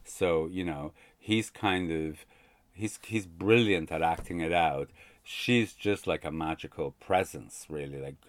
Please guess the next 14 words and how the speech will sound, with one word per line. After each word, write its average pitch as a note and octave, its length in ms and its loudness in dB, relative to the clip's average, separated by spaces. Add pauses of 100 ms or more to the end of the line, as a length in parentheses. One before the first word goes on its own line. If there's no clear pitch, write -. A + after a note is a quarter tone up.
(120)
you F2+ 160 -10
know, C#2 320 -10
kind D#2+ 160 -6
of D#2 60 -8
almost E2+ 480 -6 (680)
glowing F2+ 680 4
on D2 200 -8
screen, D2 560 -6
I A#1 60 -14
think, - 420 -18
you F#2+ 140 -8
know, C#2+ 100 -6
particularly F2 800 -2
with, C#2+ 300 -6